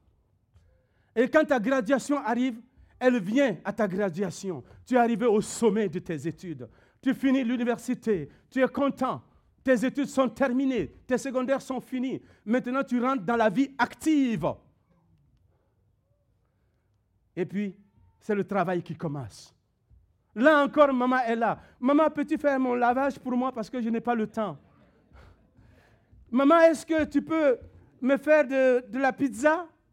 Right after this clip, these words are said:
J'aimerais manger, je vais manger une sauce spaghetti aujourd'hui, maman. Est-ce que tu peux ? » Mais maman est là pour t'encourager dans ton métier, que tu commences ta carrière.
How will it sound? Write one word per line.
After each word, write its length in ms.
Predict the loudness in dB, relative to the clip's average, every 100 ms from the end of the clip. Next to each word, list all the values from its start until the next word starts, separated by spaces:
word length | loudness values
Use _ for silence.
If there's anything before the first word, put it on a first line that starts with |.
| -20
J'aimerais 360 | -6 -4 0 0
manger, 500 | 2 0 -2 -2 -4
je 80 | -6
vais 180 | -6 -4
manger 260 | -4 -4
une 60 | -4
sauce 240 | -2 -4
spaghetti 440 | -2 -4 -4 -4 -4
aujourd'hui, 460 | -2 -2 -4 -4
maman. 340 | -4 -2 -4 -6
Est-ce 180 | -10 -10
que 80 |
tu 160 | -12 -10
peux ? » 260 | -2 -2 -2 _ _ -20 _ _ _ _ _
Mais 100 | -8
maman 260 | -6 -6 -6
est 120 | -6
là 220 | -8 -12 -16 -20 -20 _ _ _ _ _ -20 _ _ _ _ _ _ _ _ _ _ _
pour 140 | -12 -6
t'encourager 720 | -6 -4 -6 -6 -8 -10 -12 _
dans 180 | -12 -12
ton 160 | -8
métier, 500 | -8 -8 -10 -18 -18 -20 _ _ _ _ _ _ _ _ _ _ _ -10
que 80 | -10
tu 160 | -10
commences 360 | -10 -8 -8 -10
ta 120 | -14
carrière. 440 | -12 -12 -14 -18